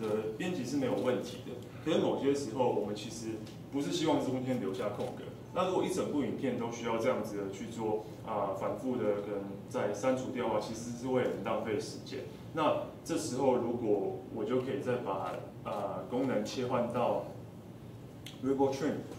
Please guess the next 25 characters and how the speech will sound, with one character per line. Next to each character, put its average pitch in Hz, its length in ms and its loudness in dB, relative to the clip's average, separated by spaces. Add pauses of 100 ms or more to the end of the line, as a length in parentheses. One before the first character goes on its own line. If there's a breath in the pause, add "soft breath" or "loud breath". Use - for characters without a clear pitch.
(160)
就 123 60 -6
是 120 160 -2
波 170 220 4
纹 156 100 6
剪 123 160 2
裁， 101 280 -2 (280)
我 107 60 -2
就 127 120 2
可 127 80 4
以 - 120 0
更 135 300 4 (260)
自 156 220 4
由 - 220 4
的、 123 100 2
更 135 140 2
有 107 100 2
弹 117 280 -2
性 156 140 0
的 - 100 4
去 131 140 0
对 127 280 2 (220)
影 107 160 -2
片 117 460 0
的 101 320 0
长， - 220 -10